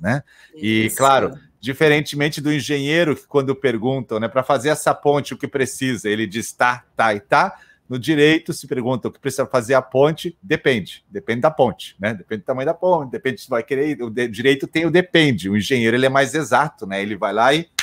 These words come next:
Speaker 1: é assim, né? Os cálculos são sempre exatos. Maravilha.
Speaker 2: Sim. O pessoal tá perguntando aqui, Marcos, ah, enquanto a comunicação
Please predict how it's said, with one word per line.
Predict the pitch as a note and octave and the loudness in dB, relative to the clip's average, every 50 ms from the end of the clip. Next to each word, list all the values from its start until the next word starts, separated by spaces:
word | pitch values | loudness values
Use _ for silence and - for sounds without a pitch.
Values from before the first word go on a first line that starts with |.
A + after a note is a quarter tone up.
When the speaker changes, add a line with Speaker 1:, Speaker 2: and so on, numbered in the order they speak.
| - - - _ | -10 -12 -14 _
Speaker 1:
é | - C#3 D3 | 0 2 2
assim, | C#3+ C#3+ - - - G#2 E2+ - - | 2 0 -4 -10 -12 -14 -14 -14 -10
né? | G2 A#2+ C3 B2 G#2 _ _ _ | -8 -8 -8 -8 -12 _ _ _
Os | F2 - - | _ -20 -20
cálculos | - - C#3 C3+ C3 C3 - A2+ G#2 - | -2 0 2 2 2 0 -6 -12 -14 -12
são | - A2 G2 | -12 -12 -12
sempre | - - G#2+ - - F#2+ | -10 -12 -12 -12 -12 -14
exatos. | F2+ - F2 D#2+ - _ - - - | -14 -12 -14 -16 -16 _ -20 -14 -8
Maravilha. | A2 A2+ C3 C3 - A2 G2 F2+ - _ _ _ | -6 -4 -4 -4 -6 -8 -10 -12 -12 _ _ _
Speaker 2:
Sim. | - - - - - F#3 F3+ E3+ E3 E3+ E3+ - _ _ _ | -14 -10 -8 -6 -4 -4 -4 -4 -6 -8 -10 -14 _ _ _
O | _ F#3+ G3 | _ -6 -4
pessoal | F#3+ - G#3+ G3+ - A3 G3 G3 | -2 -2 -2 2 4 4 4 4
tá | C4 A3+ | 4 2
perguntando | A3+ A#3+ A3+ G#3+ A3 A3+ A3 A3 G#3+ G#3 G#3 A3 | 2 2 2 2 0 0 2 2 2 2 2 0
aqui, | G3 G3 - G#3+ G3+ | -2 -2 -4 -6 -4
Marcos, | G3+ G#3+ G3 F3+ F3 F3+ F3 - F#3+ F3 E3+ E3 E3 - - - _ - | 0 2 4 4 4 2 0 -2 -2 -2 -2 -2 -4 -8 -12 -10 _ 0
ah, | G3 F#3+ F#3 F#3 F#3 F#3+ | 2 4 6 6 4 4
enquanto | F#3 F3+ F3+ - G#3 A3 A#3 A3+ - | 2 0 0 2 4 4 4 4 6
a | C4+ C4 B3+ B3 | 6 6 6 6
comunicação | B3+ C4+ A#3+ A#3+ A#3+ A3+ - G#3+ G3+ - - - A3+ A3 A3 A#3 B3 B3+ B3+ B3 B3 B3 B3 A#3+ A#3+ A#3+ | 4 2 0 0 -2 2 2 2 4 4 2 2 2 4 4 4 2 2 0 -2 -2 -2 -4 -4 -6 -8